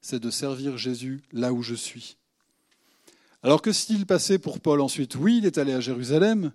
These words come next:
et oui, ça a mal tourné pour lui. Il a été arrêté, il a été accusé,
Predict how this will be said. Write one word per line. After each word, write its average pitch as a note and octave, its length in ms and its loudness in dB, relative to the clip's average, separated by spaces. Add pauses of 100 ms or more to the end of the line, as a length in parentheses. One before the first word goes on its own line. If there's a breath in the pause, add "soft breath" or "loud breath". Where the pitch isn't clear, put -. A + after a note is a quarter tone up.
(380 soft breath)
et C3 120 2
oui, A3 220 6
ça D3+ 180 2
a C3+ 40 2
mal C3+ 200 -2
tourné F#3 320 -2
pour F3+ 200 -4
lui. D#3 360 -12 (600)
Il B2 140 0
a B2+ 60 2
été B2 240 -4
arrêté, C3 720 -2 (320)
il A#2+ 100 -6
a B2 40 -2
été A#2+ 300 -6
accusé, D#3+ 640 0